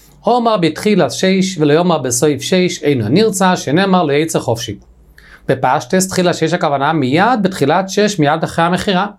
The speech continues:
אז טוענת הגמרא, מה העירים לו יצא חופשי? תיפוק לדבעינן, מה הוא אומר?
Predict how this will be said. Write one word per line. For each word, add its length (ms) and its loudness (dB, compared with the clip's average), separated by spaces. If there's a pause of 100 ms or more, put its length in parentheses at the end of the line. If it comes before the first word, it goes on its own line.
(600)
אז 140 -4
טוענת 320 0
הגמרא, 680 2
מה 160 0
העירים 320 0
לו 100 2
יצא 280 0
חופשי? 460 -2 (520)
תיפוק 400 0
לדבעינן, 540 2
מה 80 2
הוא 140 2
אומר? 280 0